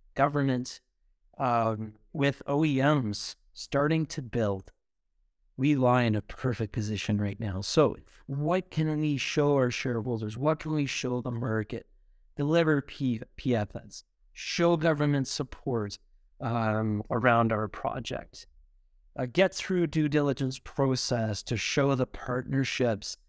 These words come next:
the offtake agreements, and what kind of support we expect from, uh, the O E Ms building on the Great Lakes region.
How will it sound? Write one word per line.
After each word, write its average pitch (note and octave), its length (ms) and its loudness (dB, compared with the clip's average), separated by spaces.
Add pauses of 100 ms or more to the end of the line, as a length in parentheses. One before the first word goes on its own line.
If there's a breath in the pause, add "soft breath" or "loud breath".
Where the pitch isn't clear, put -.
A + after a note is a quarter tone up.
(180)
the C3 220 0
offtake C3+ 640 0
agreements, A#2+ 680 0
and B2+ 180 2
what C3 100 0
kind C3 220 0
of A2+ 80 0
support - 640 -4 (280 soft breath)
we B2+ 200 2
expect - 580 -6
from, A#2 540 -2 (320)
uh, B2+ 120 2
the A#2+ 220 2
O A#2+ 140 4
E A2+ 60 2
Ms A2 340 2
building B2 420 2
on A2 80 -2
the G#2 80 -4
Great G#2+ 320 -4
Lakes G#2+ 300 -8
region. G#2+ 320 -6